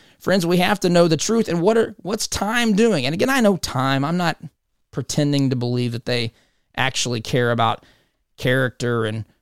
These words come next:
what's good for the world and all that sort of thing. But they're promoting a communist. They're promoting someone who does not value,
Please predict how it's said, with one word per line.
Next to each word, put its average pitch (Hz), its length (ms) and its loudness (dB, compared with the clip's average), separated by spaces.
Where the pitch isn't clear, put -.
what's - 220 -6
good 131 340 0
for 127 240 -2
the 123 80 -6
world 120 480 -2
and 117 80 -4
all 117 160 -2
that 117 200 -2
sort 120 200 -4
of 123 80 -8
thing. 120 300 -4
But 123 160 -4
they're 147 80 0
promoting 202 800 4
a 147 100 -4
communist. 247 1000 0
They're 170 140 2
promoting 208 720 2
someone 180 640 2
who 165 140 4
does 151 220 -2
not 208 320 -2
value, 107 680 0